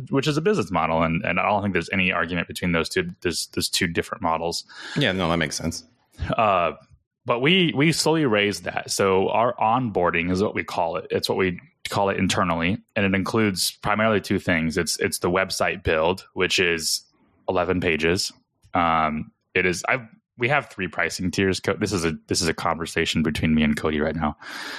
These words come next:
Speaker 1: We have three pricing tiers: uh, basic, standard, and premium. But, like, the basic one, that's twenty-five hundred dollars, I don't even promote that anymore. I just say, "Standard package,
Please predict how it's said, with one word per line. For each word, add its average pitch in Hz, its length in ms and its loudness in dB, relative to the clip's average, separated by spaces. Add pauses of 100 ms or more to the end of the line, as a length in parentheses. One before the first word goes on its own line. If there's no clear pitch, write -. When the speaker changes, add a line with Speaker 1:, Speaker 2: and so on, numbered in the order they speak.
(500)
Speaker 1:
We 113 60 2
have 123 100 2
three 127 140 2
pricing 87 380 -2
tiers: 92 400 0 (220)
uh, 80 260 2
basic, 85 400 -2
standard, 82 380 2
and 76 140 0
premium. 87 440 2 (420)
But, 87 220 0
like, 85 340 0
the 98 100 -4
basic 90 440 -4
one, 113 160 2
that's 90 180 -2
twenty-five 95 300 0
hundred 90 160 2
dollars, 87 460 2
I 92 80 2
don't 95 120 2
even 90 180 0
promote 78 300 0
that - 120 -4
anymore. 50 400 -2 (220)
I - 60 0
just 92 180 0
say, 90 300 0 (260)
"Standard 85 420 0
package, - 580 -4